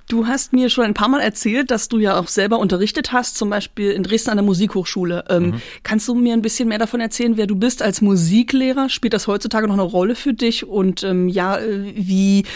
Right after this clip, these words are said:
Speaker 1: fügt sich das so ein in deinen Werdegang?
Speaker 2: Also ich unterstütze Leute gerne, wenn ich merke, dass die Bock auf irgendwas haben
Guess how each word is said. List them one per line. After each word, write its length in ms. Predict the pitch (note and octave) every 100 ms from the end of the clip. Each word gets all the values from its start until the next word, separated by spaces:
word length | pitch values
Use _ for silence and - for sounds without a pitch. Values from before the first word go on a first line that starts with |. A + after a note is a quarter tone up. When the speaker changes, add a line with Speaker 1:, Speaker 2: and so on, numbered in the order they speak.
| -
Speaker 1:
fügt 220 | - G3
sich 100 | G3+
das 160 | - F3
so 100 | -
ein 300 | - F#3+ F3+
in 220 | G3 E3+
deinen 360 | E3 E3 E3+ E3
Werdegang? 580 | E3 D#3+ E3 E3 E3+ D#3+ - - -
Speaker 2:
Also 140 | B2 A2+
ich 80 |
unterstütze 480 | D3 A#2 - D3+ G#3
Leute 340 | C3 G#2 A2+ G#2
gerne, 460 | G2+ A2+ G#2+ - - - -
wenn 180 | G#2+ G#2+
ich 120 | G#2
merke, 420 | F#2+ F2+ G#2+ G#2+ G#2 C#3+ - -
dass 200 | G2 -
die 200 | G#2 F#2
Bock 240 | - -
auf 100 | -
irgendwas 400 | - F2 F2 -
haben 280 | - - -